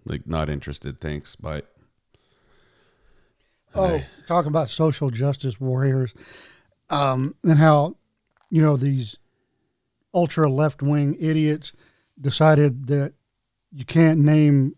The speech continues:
Speaker 2: sports teams after
Speaker 1: <laughs>
Speaker 2: Native
Speaker 1: Yeah.
Speaker 2: Americans
Speaker 1: Yeah.
Speaker 2: in a alleged derogatory way, so they forced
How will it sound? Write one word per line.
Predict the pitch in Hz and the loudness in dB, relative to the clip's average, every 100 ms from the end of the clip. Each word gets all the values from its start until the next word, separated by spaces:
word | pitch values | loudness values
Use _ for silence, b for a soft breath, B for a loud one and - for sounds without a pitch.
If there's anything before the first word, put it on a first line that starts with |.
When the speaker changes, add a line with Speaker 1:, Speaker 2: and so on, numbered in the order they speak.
| _ _ | _ _
Speaker 2:
sports | - 160 156 | -2 0 0
teams | - 151 151 131 | 0 2 2 2
after | 143 139 139 131 139 - - | 0 -2 -4 -4 -6 -12 -16
Speaker 1:
<laughs> | - | -4
Speaker 2:
Native | 151 147 | 0 2
Speaker 1:
Yeah. | 135 | 2
Speaker 2:
Americans | 143 147 143 151 143 - b | 2 0 0 -2 -4 -6 b
Speaker 1:
Yeah. | - 147 127 | -8 -6 0
Speaker 2:
in | 147 | 0
a | 139 131 123 _ _ _ - | 2 -2 -8 _ _ _ -8
alleged | 147 151 156 120 117 - | -2 2 0 -2 -10 -12
derogatory | 135 139 147 135 147 147 135 | -4 0 0 -2 -2 0 0
way, | 131 143 143 | 0 2 0
so | 143 135 | 0 -2
they | 135 120 b | -2 -6 b
forced | - 143 143 - | -2 0 2 -2